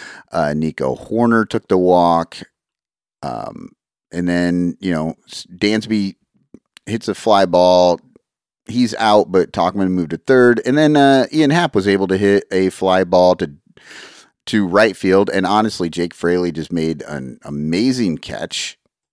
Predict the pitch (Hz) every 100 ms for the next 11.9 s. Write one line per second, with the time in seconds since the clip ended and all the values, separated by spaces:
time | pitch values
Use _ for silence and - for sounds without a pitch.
0 | _ _ - 90 82 87 104 90 90 -
1 | 127 - 139 107 113 110 107 90 107 98
2 | 104 98 95 - - 90 98 87 - -
3 | 120 104 87 - 87 90 87 - _ -
4 | _ _ _ _ 87 80 78 76 78 73
5 | - 82 78 78 92 92 90 85 80 78
6 | 80 80 85 104 104 98 95 92 95 87
7 | 85 110 127 113 113 120 - - - -
8 | _ _ _ _ 127 135 107 - 71 -
9 | 90 92 82 76 - - - - - -
10 | - - - 104 92 92 98 - 80 85
11 | 80 87 85 82 82 80 82 80